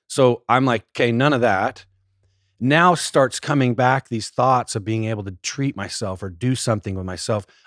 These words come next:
I knew what I needed, and I was getting it for m-, maybe an hour a day for my buddy.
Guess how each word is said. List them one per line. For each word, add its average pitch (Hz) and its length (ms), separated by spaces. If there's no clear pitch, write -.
I 156 200
knew 165 200
what 147 140
I 120 100
needed, 120 540
and 113 120
I 117 40
was 107 160
getting 131 320
it - 140
for 101 280
m-, 123 300
maybe 127 320
an 113 80
hour 117 380
a 107 60
day 104 280
for 117 140
my 101 160
buddy. 110 420